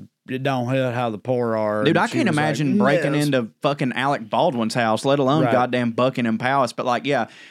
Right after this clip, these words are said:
Speaker 2: there've been, there's only been, per them, one attempt on the Queen's life ever,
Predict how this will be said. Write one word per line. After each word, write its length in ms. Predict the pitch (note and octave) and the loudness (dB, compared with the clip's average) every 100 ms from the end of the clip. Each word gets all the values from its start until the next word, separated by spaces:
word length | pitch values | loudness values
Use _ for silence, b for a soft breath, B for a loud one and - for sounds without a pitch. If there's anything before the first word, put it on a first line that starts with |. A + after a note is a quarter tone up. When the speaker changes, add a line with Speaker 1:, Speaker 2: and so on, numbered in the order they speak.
| B | B
Speaker 2:
there've 220 | C#3+ B2+ | 0 2
been, 400 | D#3 D#3+ C#3+ C3 - | 2 2 0 -4 -2
there's 180 | C#3 C3+ | 0 2
only 220 | D#3 D3+ | 0 0
been, 360 | C#3+ C#3+ C3 - - | 0 0 -2 -4 -2
per 180 | D3+ D3 | 0 2
them, 380 | C#3+ C3+ A#2+ | 0 0 0
one 200 | A#2+ C#3 | 0 0
attempt 460 | C3 A#2+ C3+ A#2+ - | -2 -2 -2 -2 -4
on 160 | B2 A#2+ | -4 -2
the 80 | |
Queen's 400 | A#2 B2+ A#2+ A2+ | -2 -2 -2 0
life 340 | A#2+ A2+ A2 - | 2 2 0 -2
ever, 460 | B2+ B2 A2+ A2 | -4 -2 0 -2